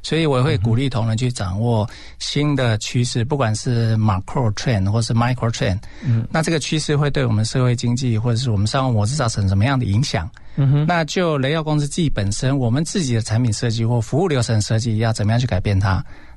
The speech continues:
Speaker 1: 那确实有一些新的想法出来，那细节我不透-，不多透露，但是基本上来讲，就是希望用电商的力量，然后来做产品的销售，把交货时间从以前，比如海运大概三十天到四十五天的时间，缩短到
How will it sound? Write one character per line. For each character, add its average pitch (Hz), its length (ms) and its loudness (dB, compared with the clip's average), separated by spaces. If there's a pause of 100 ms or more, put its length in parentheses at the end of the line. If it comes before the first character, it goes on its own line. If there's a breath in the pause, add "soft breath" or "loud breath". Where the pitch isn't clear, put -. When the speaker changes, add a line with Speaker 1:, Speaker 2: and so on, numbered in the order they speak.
Speaker 1:
那 165 120 0
确 160 240 0
实 117 280 -2
有 110 240 0
一 113 40 0
些 131 380 0
新 147 220 0
的 135 100 2
想 110 160 0
法 98 100 2
出 113 200 0
来， 95 240 0 (360 loud breath)
那 170 80 -2
细 196 180 0
节 135 120 0
我 113 80 2
不 123 140 -2
透-， 147 260 0
不 147 100 0
多 143 200 0
透 143 180 0
露， 127 260 0
但 170 140 0
是 175 160 0 (120)
基 196 160 -4
本 143 140 0
上 143 120 0
来 110 100 0
讲， 107 180 -2
就 117 140 0
是 131 160 -2
希 - 260 -2
望 165 220 0
用 151 240 0
电 151 220 0
商 127 160 0
的 113 100 2
力 113 160 0
量， 107 240 -2 (500 loud breath)
然 123 160 0
后 131 320 0
来 113 200 0
做 123 360 0
产 135 200 0
品 139 80 2
的 110 80 2
销 113 200 0
售， 104 300 -2 (320 loud breath)
把 113 200 0
交 165 220 -2
货 175 160 2
时 120 280 -2
间 135 260 0
从 110 300 0
以 113 120 0
前， 107 280 0
比 110 80 0
如 117 80 2
海 98 200 0
运 120 200 2
大 117 120 0
概 104 360 0
三 139 280 0
十 120 220 -2
天 120 220 2
到 120 220 2
四 143 200 -2
十 123 140 -2
五 98 100 0
天 110 160 0
的 107 80 2
时 98 180 -2
间， 110 300 2
缩 147 180 0
短 110 200 0
到 123 240 0